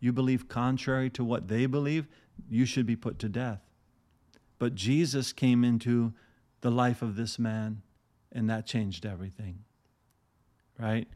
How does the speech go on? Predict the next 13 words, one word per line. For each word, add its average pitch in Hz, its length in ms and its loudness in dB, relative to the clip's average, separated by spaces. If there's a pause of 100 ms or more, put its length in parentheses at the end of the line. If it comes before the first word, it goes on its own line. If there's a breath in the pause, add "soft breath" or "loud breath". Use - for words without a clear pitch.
(180 soft breath)
If 120 160 0
he 160 140 4
could 175 180 4
reach 160 300 4
Saul 120 760 2 (340 soft breath)
and 127 200 8
use 147 320 8
him 147 220 4
for 135 260 2
his 113 200 2
glory, 107 580 0 (800 soft breath)
there 135 200 4
isn't 151 400 4